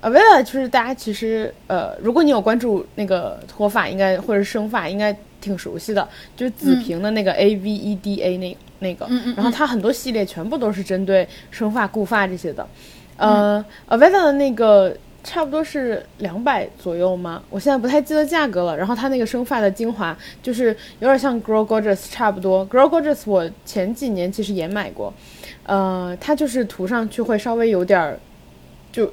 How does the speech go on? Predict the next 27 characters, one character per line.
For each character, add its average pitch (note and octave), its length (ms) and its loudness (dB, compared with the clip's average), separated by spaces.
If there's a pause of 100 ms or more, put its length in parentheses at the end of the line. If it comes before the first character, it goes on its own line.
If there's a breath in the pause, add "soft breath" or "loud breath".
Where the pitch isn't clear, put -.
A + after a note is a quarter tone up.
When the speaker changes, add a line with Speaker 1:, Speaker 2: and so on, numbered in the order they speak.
Speaker 1:
你 A3+ 140 0
不 A#3+ 100 2
能 E4+ 140 4
说 F4 120 0
它 E4 120 4
油， F3 360 2
但 B3 140 2
是 C#4+ 80 2
它 C4 100 -4
会 C4+ 80 2
把 A#3+ 120 0
你 A3 100 -2
头 F3+ 140 -4
发 F3+ 80 -2
弄 A3 100 -2
得 G#3 60 0
黏 F3 200 -4
黏 E3+ 240 -6
的。 F3 140 -4 (440 loud breath)
Speaker 2:
啊， C4 180 0
对， G3+ 160 -8
对， F3+ 100 -12
对。 E3 140 -14 (400)
Speaker 1:
对， - 320 4
然 G#3+ 120 4
后， A#3 300 0 (220 loud breath)
呃， F#3 280 -2